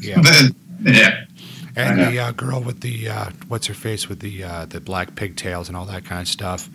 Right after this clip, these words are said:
Speaker 2: Hey, the Pablo, her name's Ziva. Oh, no, no, you're talking about the,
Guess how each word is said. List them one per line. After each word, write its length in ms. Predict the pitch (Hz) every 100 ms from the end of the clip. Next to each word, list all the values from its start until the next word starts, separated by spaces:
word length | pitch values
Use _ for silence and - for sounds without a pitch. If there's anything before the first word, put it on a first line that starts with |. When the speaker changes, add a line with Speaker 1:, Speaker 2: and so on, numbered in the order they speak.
| - - -
Speaker 2:
Hey, 80 |
the 120 | 117 -
Pablo, 400 | 113 107 95 90
her 60 |
name's 360 | 95 95 82 85
Ziva. 300 | 98 95 90
Oh, 100 | 113
no, 100 | 120
no, 100 | 120
you're 200 | 104 117
talking 340 | 123 110 101 98
about 260 | 92 90
the, 400 | 87 82 78 73